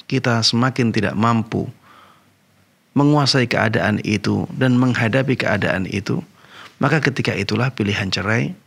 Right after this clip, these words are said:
ya bisa diambil. Tapi di awal-awal ya, maka sebagai seorang anak yang bertanya tadi,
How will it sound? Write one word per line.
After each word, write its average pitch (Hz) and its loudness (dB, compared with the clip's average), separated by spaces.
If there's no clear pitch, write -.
ya 120 0
bisa 127 2
diambil. 131 2
Tapi 127 2
di 131 2
awal-awal 98 2
ya, 110 -6
maka 139 2
sebagai 120 2
seorang 113 2
anak 107 0
yang 104 -4
bertanya 104 -4
tadi, 107 -8